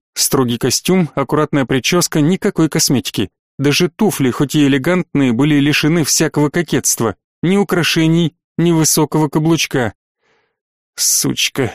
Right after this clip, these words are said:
вдруг окрестил ее про себя командор. «Добрый день, господа!» — поздоровался полковник.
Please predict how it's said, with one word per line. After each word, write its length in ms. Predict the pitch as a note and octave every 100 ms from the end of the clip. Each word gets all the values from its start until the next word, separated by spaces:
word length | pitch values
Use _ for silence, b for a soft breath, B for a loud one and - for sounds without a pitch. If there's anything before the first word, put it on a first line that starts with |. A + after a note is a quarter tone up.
| -
вдруг 340 | C3+ B2 C#3+ D3+
окрестил 500 | C3+ D3+ - - E3+
ее 300 | C3+ C#3+ C#3
про 140 | C#3+
себя 260 | C3+ D3 C3+
командор. 640 | D3+ D3 C#3 A2+ A2 G#2+ _ _ _ _ _ _ _ -
«Добрый 300 | C3 E3+ G3+
день, 200 | G3 G3+
господа!» — 420 | D#3 - D3 C#3
поздоровался 580 | C3+ B2 C#3+ D3 C#3 -
полковник. 580 | C#3 C#3 D3 C3+ B2+